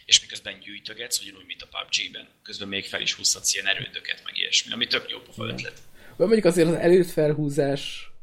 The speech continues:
Speaker 1: Jó, hát nincsen
Speaker 2: ennél
Speaker 1: rá
Speaker 2: a
Speaker 1: sok idő,
Speaker 2: játéknál.
Speaker 1: meg azért fölösleges, de amikor a végén már látod, hogy úgy rátszűkül a kör,
Speaker 2: Aha.
Speaker 1: hogy egész jó vagy, akkor be
Speaker 2: Hát
Speaker 1: tudod
Speaker 2: ott már lehet,
Speaker 1: hozni,
Speaker 2: igen,
Speaker 1: igen.
Speaker 2: igen,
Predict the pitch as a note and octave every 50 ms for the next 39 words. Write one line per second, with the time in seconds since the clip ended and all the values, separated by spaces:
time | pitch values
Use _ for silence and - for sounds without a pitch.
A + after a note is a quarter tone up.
0 | - - - B2 A#2 A#2+ - - C3 C#3 - - E3 D#3 C#3+ C3+ C3+ C#3 C3 B2+
1 | - - D3 B2+ - - D3 C#3 B2+ C3+ C#3+ G#2 G2+ - G#2+ G#2 G2 G#2 G2+ -
2 | B2 A#2+ A2+ G#2 - - F#2+ F#2+ G2+ G#2 G#2 G#2 G#2+ G2+ G2+ G2+ G#2+ G2+ G2 G#2+
3 | A2+ G#2+ A2 G2+ F#2+ F#2+ F#2+ F#2+ G2+ G#2+ - - - G2 G2 G2 F#2 F2+ F2 E2+
4 | G#2 G#2+ G#2+ G2+ - - - F#2 F2+ - F#2 F2 E2+ - - - F#2 F#2+ F#2+ A#2+
5 | B2+ B2+ C3+ C3+ G#2 G2+ F#2 F2 - - - G2+ G2 - A#2+ - - - - F#2+
6 | F#2 - G#2 - D3+ E3+ D#3+ - - C3+ B2 A#2 B2 A#2+ A2+ A2+ A2 - A2 A2
7 | A2 G#2 G#2 G#2+ G2+ G#2+ A2 A#2+ A#2+ A#2